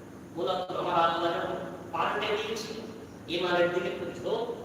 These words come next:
কদিন নামাজ পড়ছে। আল্লাহ যেই ঘুরিয়ে দিয়েছে, আর ভালো হচ্ছে। নামাজ পড়তেও ভালো লাগে, আর ভালো লাগে না, দুটোই ভালো। আল্লাহ তাকে করিয়ে নেন, যাকে আল্লাহ কবুল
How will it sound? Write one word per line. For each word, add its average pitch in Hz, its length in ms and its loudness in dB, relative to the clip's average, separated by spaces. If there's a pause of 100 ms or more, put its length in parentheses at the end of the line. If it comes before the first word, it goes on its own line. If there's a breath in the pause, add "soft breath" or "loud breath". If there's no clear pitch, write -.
(640)
কদিন 147 180 -2
নামাজ 143 260 -2
পড়ছে। - 640 -8
আল্লাহ 160 320 2
যেই - 260 0
ঘুরিয়ে 233 340 2
দিয়েছে, 240 340 0 (320)
আর - 120 -4
ভালো - 180 2
হচ্ছে। - 260 -4 (960)
নামাজ 185 280 2
পড়তেও 202 640 0
ভালো 170 300 6
লাগে, 175 260 8
আর 170 200 8
ভালো - 280 4
লাগে 147 180 6
না, 143 60 4
দুটোই - 260 2
ভালো। - 340 -2 (1000)
আল্লাহ 147 420 6
তাকে - 480 2
করিয়ে 156 380 4
নেন, - 340 4
যাকে 156 260 2
আল্লাহ 151 340 2
কবুল 147 380 2